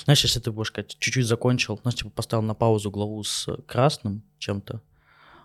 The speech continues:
вот, не обязательно вином, вот, э,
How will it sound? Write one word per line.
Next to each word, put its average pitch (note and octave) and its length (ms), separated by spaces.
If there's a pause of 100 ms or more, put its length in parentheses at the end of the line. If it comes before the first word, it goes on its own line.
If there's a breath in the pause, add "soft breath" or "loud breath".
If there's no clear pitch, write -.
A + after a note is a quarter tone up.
(100)
вот, G2+ 400 (120)
не A2+ 60
обязательно G#2 300
вином, G2 340 (560 loud breath)
вот, G#2 400
э, A2+ 560